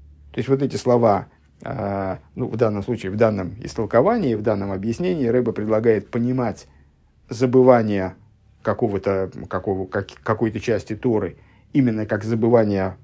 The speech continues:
вне зависимости от того, умышленно произошло оно или неумышленно, просто забывание какой-то части Торы. А засчитывается ему, как будто он должен быть приговорен к смерти,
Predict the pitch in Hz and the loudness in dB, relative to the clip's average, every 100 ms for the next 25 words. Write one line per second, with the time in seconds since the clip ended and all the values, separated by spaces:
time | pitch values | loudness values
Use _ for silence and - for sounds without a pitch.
0 | _ - - - - 113 107 123 151 113 | _ -18 -16 -16 -14 -12 -4 2 4 4
1 | 101 107 101 95 104 104 101 98 139 139 | 2 0 -4 0 0 2 0 0 -2 -2
2 | 117 107 104 101 123 107 104 101 101 98 | -2 -2 -2 -2 0 0 0 -2 -4 -4
3 | 101 143 175 - 127 117 - 160 - 110 | -4 -2 -2 -2 -2 -2 2 2 2 -4
4 | 143 - - 110 113 123 147 175 165 165 | -4 -14 -8 -2 4 4 4 2 0 -4
5 | 170 - _ - 104 143 135 135 131 - | -6 -12 _ -6 0 0 0 -2 -4 -4
6 | - 110 107 - - 117 101 73 - - | -2 -2 -2 -10 -4 -2 -2 -6 -14 -20
7 | - _ _ _ _ _ _ _ _ _ | -20 _ _ _ _ _ _ _ _ _
8 | _ _ _ _ _ - 127 127 120 190 | _ _ _ _ _ -4 2 4 4 2
9 | 160 123 113 107 - 127 147 123 117 113 | 2 4 4 2 0 2 2 2 2 2
10 | 127 127 127 120 123 107 123 113 107 107 | 4 2 4 4 4 2 2 0 0 -4
11 | 95 107 113 135 123 113 - 190 277 269 | -4 -2 2 2 2 0 -2 -2 -2 -4
12 | - | -6